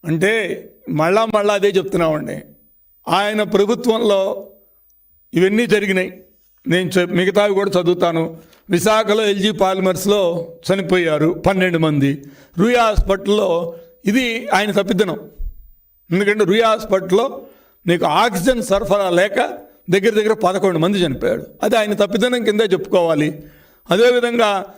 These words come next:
నీకు కోవిడ్ సెంటర్లో విజయవాడలో దగ్గర దగ్గర పది మంది చనిపోయారు. అదేవిధంగా జంగారెడ్డిగూడెంలో నాటు స-, ఇది ఆయన తప్పిదం, ప్రభుత్వ తప్పిదనమే. నలభై ఆరు మంది చనిపోయారు.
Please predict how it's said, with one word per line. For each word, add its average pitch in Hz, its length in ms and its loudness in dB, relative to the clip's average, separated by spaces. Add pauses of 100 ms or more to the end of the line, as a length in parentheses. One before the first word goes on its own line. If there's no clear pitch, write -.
(600)
నీకు 190 280 2
కోవిడ్ 226 460 2
సెంటర్లో 202 480 0
విజయవాడలో 190 920 0 (180)
దగ్గర 185 280 2
దగ్గర 208 240 0 (100)
పది 190 180 0
మంది 214 220 0
చనిపోయారు. 156 640 -2 (1300)
అదేవిధంగా 220 480 2
జంగారెడ్డిగూడెంలో 208 920 0
నాటు 202 400 2
స-, - 120 0
ఇది 247 220 2
ఆయన 233 200 2
తప్పిదం, 175 440 0
ప్రభుత్వ 190 440 2
తప్పిదనమే. 156 640 -2
నలభై 240 440 2
ఆరు 214 180 0
మంది 202 200 0
చనిపోయారు. 160 560 -2